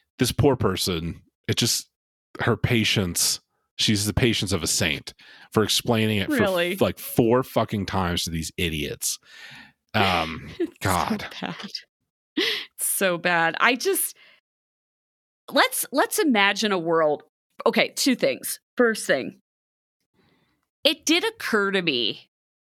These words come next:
Speaker 2: I do think Usman has, like, some fondness for Kimberly. I don't think he's, like, seriously into her.
Speaker 1: Well, he's got a P S five.
Speaker 2: It, he's got a P S five, though, and a MacBook, so it's all good.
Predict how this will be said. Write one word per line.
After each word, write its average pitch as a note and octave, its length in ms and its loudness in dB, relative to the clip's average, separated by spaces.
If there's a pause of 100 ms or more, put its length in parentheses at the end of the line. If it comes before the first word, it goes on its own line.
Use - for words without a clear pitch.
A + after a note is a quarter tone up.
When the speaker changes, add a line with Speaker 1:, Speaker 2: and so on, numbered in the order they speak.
(640)
Speaker 2:
I C#4+ 100 4
do F4+ 260 -2
think A#4+ 220 0
Usman G#3+ 380 0
has, G3 280 0
like, D#3+ 280 0 (180)
some F#3+ 680 0 (300)
fondness D#3+ 1040 -2
for E3+ 160 -4
Kimberly. C3 680 -4 (380)
I G#3+ 120 2
don't A#3+ 220 -2
think F#3+ 180 -2
he's, E3 300 -2
like, D3+ 340 0
seriously C#3+ 640 -4
into B2+ 200 -4
her. G2+ 280 -4 (460)
Speaker 1:
Well, B2 100 -2
he's B2 120 -2
got B2+ 140 0
a A2 40 -2
P - 160 0
S G2 120 0
five. B3 440 0 (880)
Speaker 2:
It, G#3 60 -2
he's G#3 180 -2
got G3+ 160 0
a G3+ 40 -10
P G#3 140 -2
S G3 160 -4
five, - 240 -2
though, D#2+ 260 -4 (180)
and D#3+ 240 -2
a D3 40 -2
MacBook, F#3 540 0
so D3 380 0
it's - 140 -6
all F#3 140 0
good. E3+ 260 -4